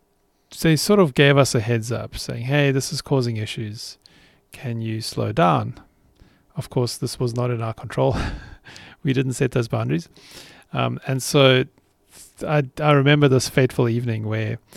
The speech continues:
we made a few fixes that, that we could sort of selectively drop some data and not write it,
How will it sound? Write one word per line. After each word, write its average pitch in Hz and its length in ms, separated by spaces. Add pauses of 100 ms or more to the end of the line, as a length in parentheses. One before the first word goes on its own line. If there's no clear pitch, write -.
(400)
we 123 600 (240)
made 151 320
a 156 40
few 143 220
fixes 156 800 (480)
that, 127 300
that 123 180
we 131 140
could 123 360
sort - 240
of 127 60
selectively 120 720
drop 120 460
some 113 300
data 123 300
and 117 140
not 120 280
write 123 280
it, - 280